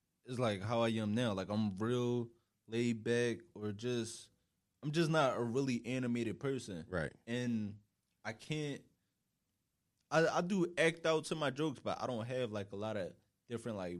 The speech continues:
Speaker 1: voices or
Speaker 2: Mm.
Speaker 1: impersonations and stuff like
Speaker 2: So
Speaker 1: that.
Speaker 2: just punchline
Speaker 1: Yeah,
Speaker 2: setup
Speaker 1: so, like,
Speaker 2: tags.
Speaker 1: so because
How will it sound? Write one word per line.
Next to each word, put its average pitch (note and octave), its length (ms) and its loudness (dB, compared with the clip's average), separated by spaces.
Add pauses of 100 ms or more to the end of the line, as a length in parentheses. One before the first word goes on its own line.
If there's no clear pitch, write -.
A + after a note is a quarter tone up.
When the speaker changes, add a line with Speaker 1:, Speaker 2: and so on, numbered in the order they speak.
Speaker 1:
voices A2 680 -4
or G2+ 120 -2
Speaker 2:
Mm. F#2 80 -4
Speaker 1:
impersonations A2+ 680 -4
and G2 80 -6
stuff G#2+ 280 -6
like G2 200 -6
Speaker 2:
So A#2 140 2
Speaker 1:
that. F#2 80 2
Speaker 2:
just - 360 0
punchline C3 380 2
Speaker 1:
Yeah, B2+ 60 6
Speaker 2:
setup A2+ 260 4
Speaker 1:
so, B2 100 2
like, - 100 6
Speaker 2:
tags. E2 300 -2 (120)
Speaker 1:
so A#2+ 260 0
because B2 640 0